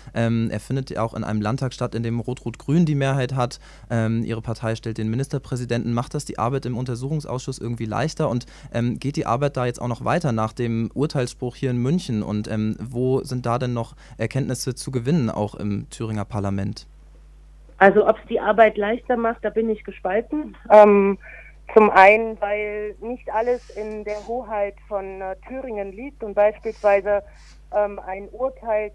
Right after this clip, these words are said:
Speaker 2: zum Umgang mit den Oktoberfestakten in Thüringen jetzt so ausgelegt wird, ähm, dass uns keine Akten von V Ps der Polizei mehr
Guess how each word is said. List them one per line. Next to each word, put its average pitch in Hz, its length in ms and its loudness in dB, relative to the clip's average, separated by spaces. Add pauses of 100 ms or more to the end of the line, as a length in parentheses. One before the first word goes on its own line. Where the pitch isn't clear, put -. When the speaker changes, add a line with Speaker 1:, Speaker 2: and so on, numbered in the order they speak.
Speaker 2:
zum 202 260 -8
Umgang 220 440 -4
mit 208 120 -8
den 208 140 -10
Oktoberfestakten 214 1300 -4 (140)
in 196 160 -8
Thüringen 220 500 -2
jetzt 202 260 -6
so 233 200 4
ausgelegt 208 760 0
wird, 226 180 4 (480)
ähm, 202 460 4
dass 202 160 6 (160)
uns 214 200 -4 (100)
keine 220 380 0
Akten 208 520 -8
von 196 300 -2
V 208 180 2
Ps 214 360 -4
der 208 80 -2
Polizei 202 600 -2
mehr 190 280 -2